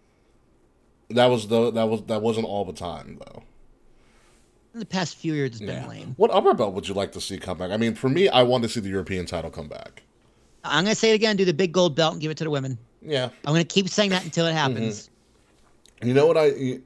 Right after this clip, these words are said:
Speaker 1: it's, here's what I think they're doing with the, uh,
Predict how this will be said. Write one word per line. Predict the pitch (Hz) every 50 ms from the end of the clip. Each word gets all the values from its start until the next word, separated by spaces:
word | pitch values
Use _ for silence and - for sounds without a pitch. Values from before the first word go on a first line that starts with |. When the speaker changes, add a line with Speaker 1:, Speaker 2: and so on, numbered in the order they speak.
| _ -
Speaker 1:
it's, | 123 117 - - 202 147 135 123 -
here's | - - 165 185 185 214
what | 202 185
I | 165 147
think | - 143 139 131 - 101
they're | 113 110 95
doing | 80 98 98 98 98 92 90
with | 92 90 - - -
the, | 90 87 85 87
uh, | 82 82 80 78